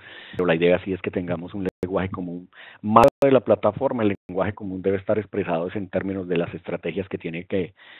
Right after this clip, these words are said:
eh, desa-, que debe desarrollar el programa, como la selección de donantes, el tema de donantes, el tema del procesamiento, el tema de la hemovigilancia, la de gestión de la disponibilidad y demás, que nos pongamos de acuerdo en,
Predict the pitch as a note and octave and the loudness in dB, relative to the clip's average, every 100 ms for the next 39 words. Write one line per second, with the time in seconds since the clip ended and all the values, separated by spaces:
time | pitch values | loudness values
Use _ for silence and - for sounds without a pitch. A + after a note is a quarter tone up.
0 | _ - F2+ E2+ E2+ D2 - F2 F#2 G#2 | _ -4 0 2 0 -2 0 4 6 4
1 | E2 E2 E2+ E2 _ E2+ E2 F#2 F2+ F2 | 0 -4 -8 -12 _ -6 -6 -6 -4 -2
2 | F#2+ - F2+ F2 - E2 D#2+ D#2 D#2 F2+ | -2 -4 -12 -12 -18 -20 -16 -14 -12 -8
3 | D#2+ - E2+ F2 E2 F2 F2 E2+ E2 F2 | -8 -8 -10 -10 -10 -12 -10 -8 -6 -6
4 | F2+ F2 F2 F#2 F2+ - - A#2 F2 E2 | -6 -6 -6 -6 -6 -10 -10 -10 -12 -12
5 | F2 F2 - F2+ F#2+ F2+ - F2+ E2 F2 | -14 -10 -10 -8 -8 -8 -10 -10 -10 -10
6 | F2 F2+ F2 F2 E2+ F2+ F#2 F#2 F#2 F#2 | -4 -6 -6 -12 -10 -4 -2 -2 -6 -6
7 | F2 E2+ - - - - F#2 F2 F2 F2+ | -6 -6 -16 -20 -20 -6 0 2 2 -2
8 | E2 F#2 F2 F#2+ F2+ F2+ F#2 F2 F2 F2 | -6 -10 0 0 0 -4 -12 -6 -2 0
9 | G2 - _ F#2+ G2+ - F2 F2 G2 - | -2 -6 _ -8 -8 -10 -16 -16 -18 -14
10 | F#2+ F#2 G#2 A2 G#2 G2 F#2+ G2+ G#2 G2 | -4 -4 0 -2 -2 -2 -6 -4 -10 -12